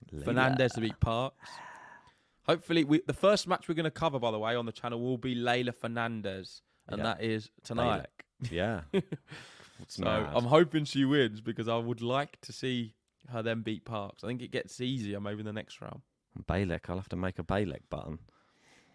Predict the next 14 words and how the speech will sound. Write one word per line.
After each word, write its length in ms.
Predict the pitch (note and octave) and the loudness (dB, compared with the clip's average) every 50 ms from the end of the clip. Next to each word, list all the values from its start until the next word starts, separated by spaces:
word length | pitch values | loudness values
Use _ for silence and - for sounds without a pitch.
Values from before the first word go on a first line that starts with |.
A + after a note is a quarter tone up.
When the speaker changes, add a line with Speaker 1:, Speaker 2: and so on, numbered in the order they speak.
| _ _ - | _ _ -10
Speaker 2:
Uh, 240 | G2+ G2 G2 G2 G2+ - | -8 -8 -8 -8 -8 -4
Coco 340 | - C#3 C#3 C3 - B2+ A#2+ | 0 0 2 2 2 0 2
Gauff 220 | - B2 B2 - | 2 0 -2 -2
to 80 | - - | -4 -8
beat 180 | - - - | -8 -8 -6
Jean 260 | - A#2+ A#2 A#2 A#2 | -6 -4 -2 -2 -2
Jean. 500 | A2 A#2 A#2+ A#2 A2+ A#2 A#2 A#2 A#2+ A#2+ B2 - - | -2 -4 -4 -2 -2 -4 -4 -6 -8 -10 -14 -14 -8
Speaker 1:
Yep. 220 | - E2+ G#2+ - _ _ _ _ _ _ _ _ _ _ _ _ _ _ _ _ _ _ _ _ _ _ _ - - D#2+ | -4 -4 -4 -4 _ _ _ _ _ _ _ _ _ _ _ _ _ _ _ _ _ _ _ _ _ _ _ -14 -8 -4
Ooh, 920 | E2 F#2+ G#2 G2+ F#2+ F#2 F2+ F2 E2+ E2+ E2 D#2+ D#2 D2+ D2 C#2+ D2 D2 C#2+ C#2+ C#2+ C#2+ - | -2 0 0 2 2 2 2 2 2 2 0 0 0 -2 -2 -2 -4 -4 -6 -8 -10 -6 0
big 280 | - G2+ G#2+ A2+ G#2+ - | 4 4 4 4 4 2
decisions 480 | - C#3 - - C#3+ C#3+ D3 D#3 D#3 D3 | 0 2 6 8 8 8 8 6 2 2
to 120 | - D#3+ | 2 2
be 120 | D#3+ F#3+ | 4 4
made. 680 | G3 G#3 G#3+ G3+ F#3 E3+ E3 D#3+ E3 E3 D#3+ E3 D3 | 4 6 6 6 6 6 6 6 6 6 6 4 2